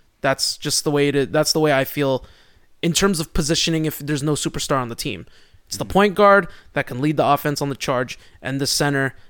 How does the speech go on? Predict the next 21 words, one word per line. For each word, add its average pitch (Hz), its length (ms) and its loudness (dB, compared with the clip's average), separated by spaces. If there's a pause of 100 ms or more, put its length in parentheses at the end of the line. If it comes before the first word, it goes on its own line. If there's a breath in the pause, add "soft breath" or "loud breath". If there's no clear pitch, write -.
(120 soft breath)
that 143 160 -2
can 139 100 -6
help 135 240 -4
you 139 100 -2
on 139 100 -2
the 151 80 0
defensive 147 840 -2
end, 135 220 -2
kind 143 120 0
of 135 140 -4
anchor 156 340 -2
that, 127 300 0 (300 soft breath)
which 156 160 0
I 151 80 4
thought 151 240 0
Jabari 147 340 4
was 139 100 0
gonna 135 160 -2
be, 131 140 -2
but 127 160 -4
he 135 320 -6